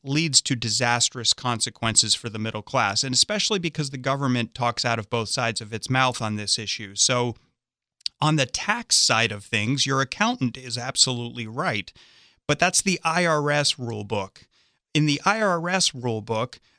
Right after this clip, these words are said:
there's an amount that you can give away each year, and you don't even have to tell the I R S.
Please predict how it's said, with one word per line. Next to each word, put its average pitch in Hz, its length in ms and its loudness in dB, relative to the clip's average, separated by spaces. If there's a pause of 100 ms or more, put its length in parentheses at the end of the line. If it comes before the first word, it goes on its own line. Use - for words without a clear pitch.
there's 131 220 2
an 120 80 2
amount 131 400 2
that 160 80 -2
you 160 160 0
can 160 160 -2
give 147 180 0
away 131 300 0
each 139 400 -2
year, 117 340 2
and 113 160 0
you 120 80 0
don't 131 180 0
even 117 180 -2
have 120 260 -2
to 127 100 -4
tell 143 420 -2
the 107 200 -6
I 104 180 2
R 98 240 0
S. 90 340 0